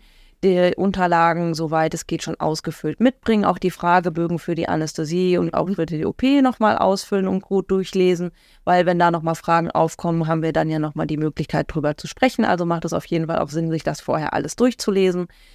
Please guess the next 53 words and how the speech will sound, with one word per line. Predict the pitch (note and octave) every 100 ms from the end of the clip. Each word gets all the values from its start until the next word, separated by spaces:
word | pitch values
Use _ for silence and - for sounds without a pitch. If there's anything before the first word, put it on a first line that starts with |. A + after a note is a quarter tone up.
| _ _
Ähm, | - E3+ D#3+ D#3+ E3 -
die | F3 F3 E3 E3
Laborwerte | E3 D#3+ A3+ C4 A3 A3 G3
bitte | G3 G3
dann | F#3 F3+
noch | F3
mal | F3 E3+
ausgedruckt | G2+ F3 - F3+ D#3 -
mitbringen. | A#3+ C#4+ - A3+ A3 G#3
Wir |
legen | F#3 F3+ F3+
die | E3+
noch | E3 D#3+
mal | E3+ E3
sichtlich | E3+ - E3+
mit | E3 D3+
in | D#3
die | D#3
Akten | F#3 - -
rein, | F3+ E3+ E3 E3+ - _ _ -
ähm, | E3 E3 D#3+ D#3
dass | E3 -
wir | E3
die | D3+ D3+
an | D#3
dem | D3+ C#3+
O-P-Tag | D3+ E3 D#3 C#3+ -
auch | - -
haben. | A#3 A#3+ A3+ A3 G#3+ _ _ _ -
Ja, | C#3+ C3
und | D3 E3
ansonsten, | E3+ E3 E3 F3 - F3+ E3+ E3+
ähm, | E3+ E3+ E3
könnt | F#3+ F3+
ihr | F3
euch | - E3+
da | F3+
von | E3 E3+
euren | D3+ E3 D#3+
Lieben | E3 E3+ E3+ E3+
dann | D#3+
einmal | - C#3+ D3 -
absetzen | G#3 - G3+ - F#3
lassen. | F3 E3+ F#3 F3
Den | E3+
Weg | E3 E3
in | D#3+
der | D#3
Klinik | D#3 E3 E3 E3
geht | - D#3+
ihr | D#3+
dann | D3 D3
ab | C#3 -